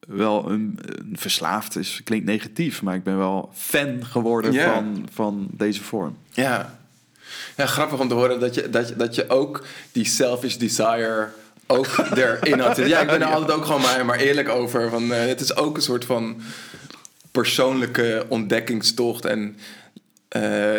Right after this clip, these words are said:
Speaker 2: de gasten uitnodigen die jij interessant vindt.
Speaker 1: Ja.
Speaker 2: En ja, dat er toevallig een microfoon bij staat en dat andere mensen meeluisteren. Ja, dat is,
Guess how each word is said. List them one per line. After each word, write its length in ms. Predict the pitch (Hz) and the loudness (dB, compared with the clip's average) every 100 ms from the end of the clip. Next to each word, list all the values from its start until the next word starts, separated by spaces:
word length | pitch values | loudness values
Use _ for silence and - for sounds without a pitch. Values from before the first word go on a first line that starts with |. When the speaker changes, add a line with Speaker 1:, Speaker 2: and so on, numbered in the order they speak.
| 110 | 0
Speaker 2:
de 100 | 104 | -2
gasten 380 | - 117 - - | 0 -2 0 0
uitnodigen 680 | 110 101 104 110 101 107 - | 0 0 0 -2 -2 -6 -6
die 120 | 104 | -2
jij 340 | 110 117 120 | 2 2 2
interessant 580 | 117 104 110 - 107 113 | 0 -2 -4 -2 -2 -2
vindt. 180 | - 113 | 0 2
Speaker 1:
Ja. 220 | 131 87 | 4 2
Speaker 2:
En 140 | 107 | 0
ja, 200 | 107 104 | 2 0
dat 180 | 92 98 | 0 -2
er 120 | 107 | -2
toevallig 340 | 101 101 101 107 | -4 0 0 0
een 80 | 104 | -4
microfoon 420 | 101 104 98 104 | -4 -2 -2 -2
bij 220 | 98 101 | -2 -4
staat 400 | - 101 101 - | -2 -2 -2 -2
en 100 | 104 | -2
dat 100 | 98 | 0
andere 260 | - 107 107 | -2 -2 -2
mensen 280 | 104 107 | -2 -2
meeluisteren. 640 | 110 110 110 104 101 - 101 | -2 0 0 0 -2 -6 -4
Ja, 100 | 101 | -2
dat 160 | 104 | -2
is, 280 | 107 104 - | -2 -4 -6